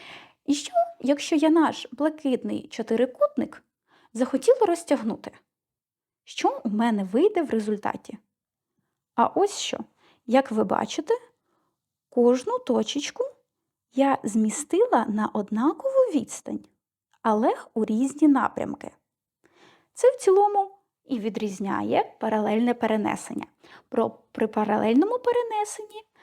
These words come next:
ми зміщуємо точки на однакову відстань, але і в однаковому напрямку. А тут в різному напрямку.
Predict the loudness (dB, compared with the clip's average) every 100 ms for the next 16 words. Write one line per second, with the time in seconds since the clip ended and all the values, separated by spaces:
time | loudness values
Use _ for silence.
0 | _ _ _ 0 0 2 4 6 4 2
1 | 0 -4 -2 -2 -2 -2 -2 -4 -4 0
2 | 0 2 0 -2 -2 0 -2 -6 -4 -4
3 | -4 -10 _ -4 -2 2 4 4 2 -2
4 | -4 -4 -2 -4 -2 -2 0 -2 -2 -2
5 | -4 -10 -12 _ _ _ -20 -4 -2 2
6 | 2 0 -18 -4 0 2 2 0 0 0
7 | -2 -4 -8 -6